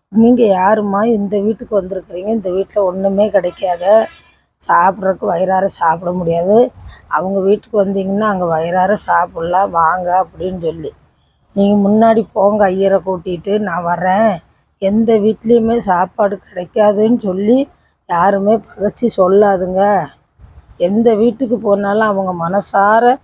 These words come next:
என்ன வச்சு சாமிக்கு படைக்கிறாங்களோ அது கண்டிப்பா நமக்கும் கிடைக்குன்னு" அவங்களுக்கும் புத்தி சொல்லிட்டு அந்த அம்மா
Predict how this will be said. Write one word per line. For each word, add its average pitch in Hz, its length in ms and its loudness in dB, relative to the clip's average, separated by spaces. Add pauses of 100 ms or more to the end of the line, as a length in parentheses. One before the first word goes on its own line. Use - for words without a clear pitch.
(320)
என்ன 214 360 0
வச்சு 196 400 -4
சாமிக்கு 196 500 -2
படைக்கிறாங்களோ 190 720 0
அது 185 240 0
கண்டிப்பா 190 600 -4
நமக்கும் 185 540 -6
கிடைக்குன்னு" 180 440 -6
அவங்களுக்கும் 190 680 -4
புத்தி 185 280 -6
சொல்லிட்டு 175 640 0 (840)
அந்த 185 220 -6
அம்மா 190 160 0